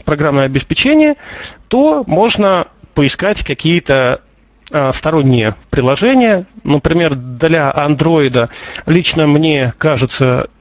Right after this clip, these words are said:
самый вообще классный диктофон — это A S R. Э, и есть его аналог,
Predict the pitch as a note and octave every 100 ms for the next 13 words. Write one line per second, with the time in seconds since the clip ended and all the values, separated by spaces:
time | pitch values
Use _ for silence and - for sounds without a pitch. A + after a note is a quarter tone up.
0 | _ - F3+ D#3+ C#3+ C3+ - D3 - C#3+
1 | C3+ - C#3+ B2+ C3 - C#3 - D3 C3
2 | C3 - _ - A#2 B2+ - - _ _
3 | _ D#3+ D3 A#2+ B2+ - - G#3+ C4 -
4 | - _ _ - - - - C#3 B2+ -
5 | F3 F#3 - E3+ D#3+ F3 F3+ E3 D3+ -
6 | -